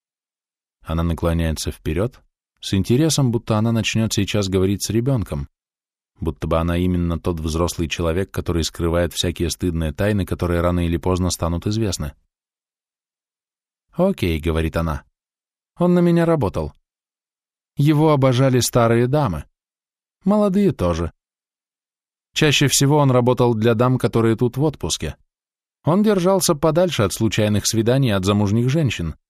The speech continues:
Если они живут тут постоянно, то пускай будут постарше и одиночки». А Наташа Кант была его клиенткой? Этого я, честно говоря, не знаю,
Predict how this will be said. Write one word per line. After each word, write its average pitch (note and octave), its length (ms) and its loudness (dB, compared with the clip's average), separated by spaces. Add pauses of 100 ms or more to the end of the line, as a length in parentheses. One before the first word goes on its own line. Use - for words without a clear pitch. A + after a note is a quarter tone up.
(420)
Если G#2+ 340 2
они A#2+ 200 2
живут A#2 340 2
тут - 180 -2
постоянно, C#3 640 0
то A2 120 -2
пускай A#2+ 400 0
будут A2 260 -2
постарше G#2+ 520 0
и C3 40 2
одиночки». D3 600 -2 (1900)
А F2 120 0
Наташа G2+ 480 0
Кант F#2 380 -4
была F#2 300 0
его A2 260 -2
клиенткой? E2 720 -4 (1080)
Этого D#3+ 340 2
я, A#2+ 200 2
честно G#2+ 360 0
говоря, F#2+ 320 2
не F#2+ 120 2
знаю, E2 420 -2